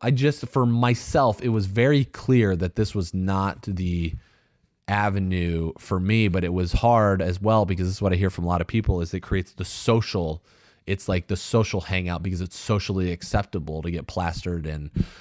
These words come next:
you know, drink and go to parties and have beers and all of that stuff. Like, I still hang out with people now and don't do any of that stuff,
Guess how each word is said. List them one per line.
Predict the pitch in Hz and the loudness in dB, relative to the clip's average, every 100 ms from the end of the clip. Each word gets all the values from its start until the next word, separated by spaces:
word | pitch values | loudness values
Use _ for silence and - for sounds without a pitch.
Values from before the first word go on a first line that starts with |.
| - _ | -20 _
you | 98 | -4
know, | 78 73 | -2 -4
drink | 82 104 98 95 87 | -4 0 2 2 0
and | 82 82 | -4 -2
go | 92 90 | 0 0
to | 87 - 90 | -2 -2 -2
parties | 85 - 101 92 90 92 87 | -4 -2 0 2 0 -2 -4
and | 85 | -4
have | 78 95 82 | -4 -4 -4
beers | 101 95 90 90 | -2 0 0 -2
and | 90 | -4
all | 87 | -4
of | 90 | -2
that | 90 87 | -4 -4
stuff. | - 101 - | -2 -2 0
Like, | 92 - _ | -2 -4 _
I | 98 151 | 0 0
still | - - 170 | 0 0 0
hang | 120 139 | 0 0
out | 127 117 | 0 0
with | 101 | 0
people | - 123 101 | -2 -2 0
now | 90 101 95 | 0 0 0
and | 85 82 | -2 -2
don't | 92 95 | -2 -2
do | 87 76 | -2 -2
any | 92 87 | -2 -2
of | 67 | -4
that | 65 60 - | -8 -10 -12
stuff, | - - - - | -12 -12 -12 -18